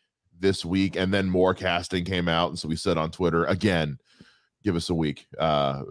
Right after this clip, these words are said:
Mike's in Atlanta. <laughs> So, uh, lot, lot to get into. Some of it great, some of it less than great.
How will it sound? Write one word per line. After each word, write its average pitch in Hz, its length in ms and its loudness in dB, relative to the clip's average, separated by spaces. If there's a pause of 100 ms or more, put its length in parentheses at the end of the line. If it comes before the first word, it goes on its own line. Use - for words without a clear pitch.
(140)
Mike's 92 300 0
in 107 60 -2
Atlanta. 82 500 -2
<laughs> - 80 -20
So, 135 680 4
uh, 101 260 2 (680)
lot, 131 320 0
lot 147 260 2
to 143 60 -2
get 127 220 2
into. 113 360 0
Some 160 200 2
of 160 80 4
it 156 80 2
great, 139 380 2
some 143 160 0
of 131 120 4
it 113 100 2
less 107 260 2
than 87 180 -2
great. 80 380 -2